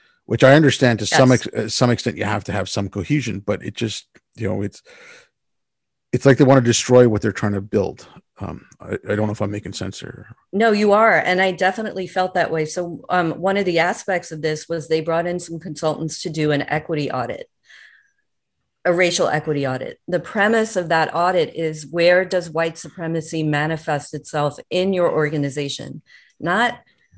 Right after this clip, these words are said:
Speaker 2: are there areas where your organization is racist or where, where there's white supremacy, but where does it manifest? It's definitely there. So we're gonna find it. Um, and I was like, "Whoa,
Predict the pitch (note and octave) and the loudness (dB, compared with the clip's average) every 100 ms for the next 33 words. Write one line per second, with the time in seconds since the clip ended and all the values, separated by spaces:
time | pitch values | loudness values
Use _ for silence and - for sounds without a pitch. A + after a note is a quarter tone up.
0 | _ _ _ _ _ _ _ F3+ - G3+ | _ _ _ _ _ _ _ -20 -4 2
1 | A3 A#3 A#3 A#3 A#3 G#3 G3 F#3 F3 F3 | 4 4 6 4 4 2 0 0 0 0
2 | E3+ D#3 D#3+ F3 E3+ D#3 D#3 D#3 E3 D3+ | -4 -6 -6 -6 -6 -4 -4 -2 -4 -6
3 | D3+ D3+ D3+ E3 D#3+ - _ _ _ _ | -6 -6 -2 -2 -2 -12 _ _ _ _
4 | - F3 F3 E3+ D#3 D#3 D3+ D#3 C3+ D3 | -8 0 0 0 -2 -4 -6 -6 -8 -8
5 | D#3+ C#3 D#3 F3 G3+ G#3+ A3+ A#3 B3+ - | -10 -6 -6 0 2 4 6 4 0 -8
6 | _ F3 F3 F#3+ F3 D#3+ D#3+ D#3 B2+ - | _ 0 2 0 0 -2 -2 -4 -8 -8
7 | E3+ - F3+ G3+ A#3 G3+ G#3+ F3+ E3 B2+ | -8 -2 2 2 2 0 0 4 4 2
8 | C#3 D3+ D3 E3+ F3+ F3+ E3+ D#3 C#3+ - | -2 -4 -4 -4 -6 -4 -4 -2 -4 -8
9 | - _ - - - - _ _ F3+ E3+ | -12 _ -20 -20 -20 -20 _ _ 0 0
10 | D3+ C#3 - _ _ _ _ _ _ _ | 0 -4 -10 _ _ _ _ _ _ _
11 | _ F#3 F#3+ F#3 - _ _ F3 F#3+ F#3+ | _ 0 2 0 -6 _ _ 0 2 2
12 | F3 D#3 D#3 F3 D#3+ C3 - D#3 | 0 -2 -2 0 0 0 -8 -16